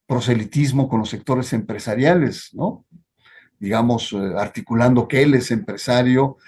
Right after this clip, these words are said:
y ha tenido muchas reuniones y por lo tanto ha trabajado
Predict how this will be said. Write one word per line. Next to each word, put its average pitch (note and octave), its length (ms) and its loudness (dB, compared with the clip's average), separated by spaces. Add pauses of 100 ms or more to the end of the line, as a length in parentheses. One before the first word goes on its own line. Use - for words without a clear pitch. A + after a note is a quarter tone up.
(180)
y G#2+ 120 -2
ha A#2 100 2
tenido A2+ 320 2
muchas C3+ 380 2
reuniones A#2+ 560 0
y A2+ 60 -4
por G#2+ 160 -6
lo G#2 100 -6
tanto A#2 340 0
ha A#2+ 60 0
trabajado A2+ 640 0